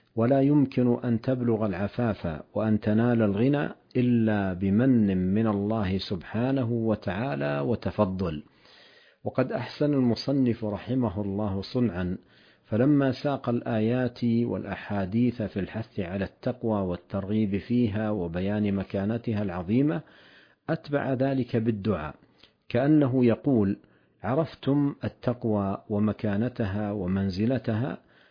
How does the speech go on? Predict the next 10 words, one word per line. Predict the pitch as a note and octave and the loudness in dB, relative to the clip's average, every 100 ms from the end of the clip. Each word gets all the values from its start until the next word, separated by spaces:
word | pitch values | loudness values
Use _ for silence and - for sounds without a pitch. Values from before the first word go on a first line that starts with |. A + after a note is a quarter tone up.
| _ | _
فادعوا | - D#3+ D3 D3+ | -4 -2 0 2
الله | D3 C#3+ B2 B2+ | 2 0 -2 -2
سبحانه | B2+ G#2+ - D3+ C#3 C3+ B2+ | -4 -4 -6 -4 -2 -2 -2
والجأوا | B2 C3 D#3 C3 B2 A2 A2+ A#2+ | 0 2 4 2 2 0 -2 -2
إليه | A#2+ A#2 D3 C#3 C3+ | -2 0 2 2 0
سبحانه | - A2+ - B2 D3+ D3+ C#3+ D3+ D3+ D3+ - | -2 -4 -6 -6 -4 -4 -2 0 0 0 -2
أن | B2+ | 2
يبلغكم | B2 A2+ A#2 A2+ A2 C#3+ C#3+ C3+ - B2 | 2 2 2 0 0 -2 -4 -6 -2 0
منازل | A2 A2 C3 G#2+ G#2 F#2+ | 2 2 0 0 0 0
المتقين". | F2+ E2 - - - D#3 | -2 -6 -8 -12 -10 -10